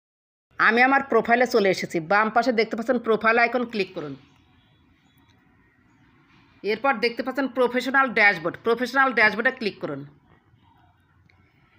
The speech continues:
এরপর এখানে দেখতে পাচ্ছেন ভিউজ, এই সিওয়ালে ক্লিক করুন। ইনসাইড সিওয়াল ডান পাশে রয়েছে,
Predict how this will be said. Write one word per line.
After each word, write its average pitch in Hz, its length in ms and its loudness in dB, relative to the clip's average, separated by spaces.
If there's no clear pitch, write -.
এরপর 240 300 0
এখানে 254 200 -2
দেখতে 226 240 -6
পাচ্ছেন 269 280 -2
ভিউজ, 214 340 0
এই 220 120 -2
সিওয়ালে 262 480 2
ক্লিক 233 260 -4
করুন। 160 180 -6
ইনসাইড 226 360 -2
সিওয়াল 226 360 -2
ডান 214 200 0
পাশে 226 220 -10
রয়েছে, 214 220 -2